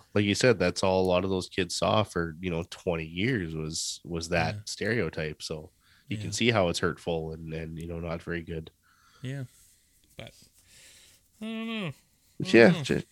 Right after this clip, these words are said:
Speaker 1: check out, uh, check out Invincible. Like I said, I, I wanna watch it. I'm probably gonna get to it next weekend, I think.
Speaker 2: Just
Speaker 1: I'm
Speaker 2: watch
Speaker 1: gonna
Speaker 2: the ep-, the
Speaker 1: start.
Speaker 2: first episode, and if you don't continue,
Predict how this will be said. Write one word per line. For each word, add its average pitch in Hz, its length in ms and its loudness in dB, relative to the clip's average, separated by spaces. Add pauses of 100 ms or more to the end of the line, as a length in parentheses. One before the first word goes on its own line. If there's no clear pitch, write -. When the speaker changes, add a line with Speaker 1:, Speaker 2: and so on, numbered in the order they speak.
(140)
Speaker 1:
check 147 240 2
out, 147 260 4
uh, 143 180 6
check 147 180 4
out 151 80 6
Invincible. 147 520 4
Like 139 120 2
I 117 60 2
said, 101 200 4
I, 104 120 6
I - 20 6
wanna 113 220 6
watch 110 300 6
it. 117 60 0
I'm 101 100 2
probably 104 280 2
gonna 98 100 2
get 98 180 2
to 104 140 -2
it 101 140 -2
next 98 500 -8
weekend, 107 680 0
I 101 60 2
think. 104 420 -4 (1040)
Speaker 2:
Just 127 220 -2
Speaker 1:
I'm 131 60 2
Speaker 2:
watch 107 140 2
Speaker 1:
gonna 92 100 4
Speaker 2:
the 87 60 4
ep-, - 80 2
the - 40 -2 (160)
Speaker 1:
start. 101 120 6
Speaker 2:
first 135 260 2
episode, 110 580 -2
and 113 140 -4
if 107 120 -6
you 113 120 -2
don't 117 320 -4 (100)
continue, 139 680 -4